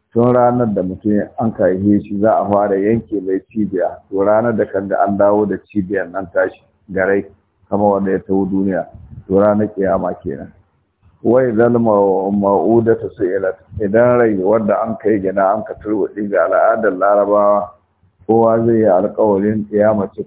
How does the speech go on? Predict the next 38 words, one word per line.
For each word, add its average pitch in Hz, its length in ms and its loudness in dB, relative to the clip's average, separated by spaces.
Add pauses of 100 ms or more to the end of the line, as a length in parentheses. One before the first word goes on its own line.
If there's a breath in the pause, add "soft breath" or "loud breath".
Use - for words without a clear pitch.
ko 131 120 -4
nawa 104 240 2
aka 101 160 -4
iya 92 180 0
ɗauka. 95 400 -2 (260)
In 113 100 -2
an 107 220 2
ka 101 140 -10
haihu 101 320 0
fiye 98 160 2
da 101 100 0
haka 101 240 -4
nan 107 280 -4
sai 110 100 -2
ya 107 160 0
yi 107 120 0
gina 101 260 0
da 98 120 -2
ranta 101 300 0
ya 98 160 0
turbuɗe. 95 400 -6 (540)
To 101 100 0
idan 95 320 2
aka 113 200 0 (100)
tadda 127 260 2
wannan 107 400 2
da 95 120 0
aka - 160 -6 (120)
turbuɗe 92 580 -2
ran 101 300 0
nan, 104 220 -4 (420)
na 110 160 0
macen 104 460 -2
nan 110 160 0
da 95 100 2
aka 104 160 -4
turbuɗe, 98 480 -2
aka 110 240 -2